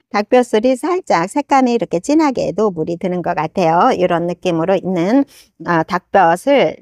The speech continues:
철화가 아이고, 이만 팔천 원에 있습니다. 철화라고 딱 붙이나요? 아니면 그냥 닭벼슬이라는 이름을 가지고 있는 것 같아요. 여기 철화라고 적혀져 있지는 않고요.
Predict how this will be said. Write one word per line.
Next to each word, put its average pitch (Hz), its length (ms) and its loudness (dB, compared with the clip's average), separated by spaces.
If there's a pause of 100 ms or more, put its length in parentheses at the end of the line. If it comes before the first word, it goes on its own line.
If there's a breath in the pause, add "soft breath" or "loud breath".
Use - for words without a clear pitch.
철화가 233 400 -2
아이고, 180 320 -2
이만 240 360 0
팔천 277 440 -2
원에 165 240 -2
있습니다. 165 460 -4 (360 soft breath)
철화라고 349 580 0
딱 277 200 -4
붙이나요? 190 480 -2
아니면 180 420 -2
그냥 160 300 -4
닭벼슬이라는 190 1300 0
이름을 196 360 0
가지고 156 480 -4
있는 175 320 -4
것 175 140 -2
같아요. 175 560 0 (160)
여기 160 160 -2
철화라고 226 540 -2
적혀져 170 580 -4
있지는 175 540 -6
않고요. 170 520 0